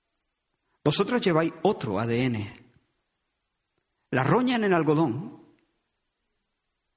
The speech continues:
El hecho de que queráis, eh, de que estéis resistiendo a la verdad, cerrando vuestro corazón a la verdad, y además tengáis un odio asesino, una mina-, una, una mirada sanguinaria contra mí,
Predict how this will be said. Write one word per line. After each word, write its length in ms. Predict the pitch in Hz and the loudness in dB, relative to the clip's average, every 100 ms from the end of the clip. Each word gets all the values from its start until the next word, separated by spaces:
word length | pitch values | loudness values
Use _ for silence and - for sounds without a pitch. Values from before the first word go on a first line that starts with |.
| _ _ _ _ _ _ _ _ _ _ _ _ _ _ _ _ _ _ - | _ _ _ _ _ _ _ _ _ _ _ _ _ _ _ _ _ _ -6
El 140 | - 156 | 0 2
hecho 220 | 214 - | 2 2
de 140 | 262 | 2
que 160 | - 202 | 2 0
queráis, 460 | - 175 185 185 170 - - _ _ - | 2 2 2 0 -4 -12 -20 _ _ -2
eh, 220 | 143 - | 0 0
de 100 | 147 | 0
que 100 | - | 0
estéis 300 | 156 196 226 | 0 0 0
resistiendo 680 | 175 190 - 175 - 214 214 | 0 0 0 -4 -2 -2 0
a 40 | |
la 100 | 160 | 0
verdad, 360 | 135 127 147 147 - | 0 0 2 0 0
cerrando 500 | - 220 226 208 254 | 2 4 4 2 2
vuestro 280 | 214 170 165 | 0 0 0
corazón 340 | 156 147 147 156 | 2 2 2 2
a 60 | |
la 100 | 139 | 4
verdad, 320 | 139 127 147 - - | 2 2 0 0 0
y 80 | 180 | 2
además 280 | 175 214 | 2 0
tengáis 400 | 233 214 170 190 180 | 0 0 0 0 0
un 140 | 175 | 0
odio 240 | 220 233 | 0 0
asesino, 600 | 175 156 156 - 220 156 | 0 0 0 0 0 2
una 160 | 151 175 | 2 2
mina-, 320 | 196 196 196 - | 0 0 0 0
una, 220 | 180 196 196 | 0 2 0
una 160 | 180 190 | 0 2
mirada 320 | 185 175 175 | 2 2 2
sanguinaria 1120 | 170 170 156 156 147 147 180 196 185 156 147 147 - - | 0 0 0 0 2 4 4 2 4 4 2 0 -8 -2
contra 360 | 180 156 165 165 | 0 2 2 2
mí, 260 | 214 185 | 2 0